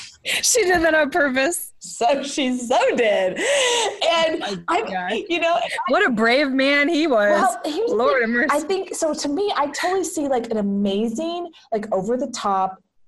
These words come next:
Speaker 2: gay guy doing that. You know, like, "I got you, girls." Like, you know what I mean? Like, I could
Speaker 1: Yeah,
Speaker 2: see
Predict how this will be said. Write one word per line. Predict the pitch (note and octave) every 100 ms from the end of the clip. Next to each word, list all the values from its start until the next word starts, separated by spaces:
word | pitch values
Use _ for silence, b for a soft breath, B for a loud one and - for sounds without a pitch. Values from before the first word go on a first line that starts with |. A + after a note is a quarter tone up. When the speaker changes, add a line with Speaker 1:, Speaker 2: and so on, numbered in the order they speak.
| - E3+
Speaker 2:
gay | A#3+ C4
guy | E3+ A2+
doing | C#3 F2 F2
that. | E2+ - F#3
You |
know, | A3 G3
like, | F3+ - - - - - _ -
"I |
got | A3 E3+ C3+ -
you, |
girls." | C3+ G#2+ G2+ -
Like, | D#4
you | G#4+
know | C5 C5+
what | F#4
I |
mean? | D#4
Like, | D4 C#4
I | A#3+
could | A3+
Speaker 1:
Yeah, | F#3+ C#4+ F3+
Speaker 2:
see | F3+